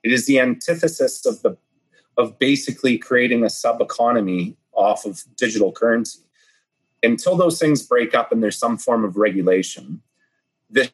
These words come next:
shit's wrong. And I think it's, it's a bit of a waste of money and time.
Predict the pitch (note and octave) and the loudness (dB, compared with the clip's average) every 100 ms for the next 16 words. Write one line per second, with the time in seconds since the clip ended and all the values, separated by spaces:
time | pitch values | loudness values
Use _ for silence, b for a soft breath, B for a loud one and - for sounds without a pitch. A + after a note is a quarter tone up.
0 | - - C3 - - - - _ G#2+ A2+ | -12 -4 -4 -4 -8 -12 -16 _ 0 0
1 | - - _ _ _ G2+ G2+ G2 A2+ G2+ | -2 -8 _ _ _ -2 -2 0 0 0
2 | G2+ - - G#2 F#2 - - - E3 E2+ | -4 -6 -4 -2 -2 -8 -10 -6 -6 -6
3 | - - F3+ A2 G#2 A2 A2 F#2+ E2 G2+ | -4 0 2 2 2 2 0 -4 0 0
4 | A#2 C3+ F2+ G2+ F#2 C#2+ | 2 0 0 -2 -2 -4